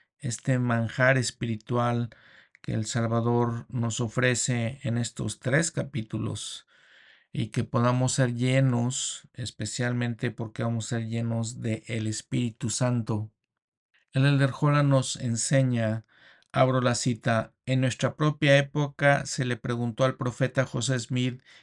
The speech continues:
en qué se diferenciaba la Iglesia de Jesucristo de los santos de los últimos días con las demás religiones del momento.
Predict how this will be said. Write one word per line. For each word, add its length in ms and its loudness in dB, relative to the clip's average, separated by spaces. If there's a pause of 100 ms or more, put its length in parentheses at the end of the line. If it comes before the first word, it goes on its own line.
(160)
en 300 0
qué 340 4
se 180 0
diferenciaba 800 0
la 140 2
Iglesia 540 2
de 80 0
Jesucristo 800 -2
de 80 -2
los 180 -2
santos 380 -2
de 80 0
los 200 -2
últimos 460 0
días 540 -2 (400)
con 180 4
las 160 6
demás 300 2
religiones 640 0
del 120 0
momento. 680 2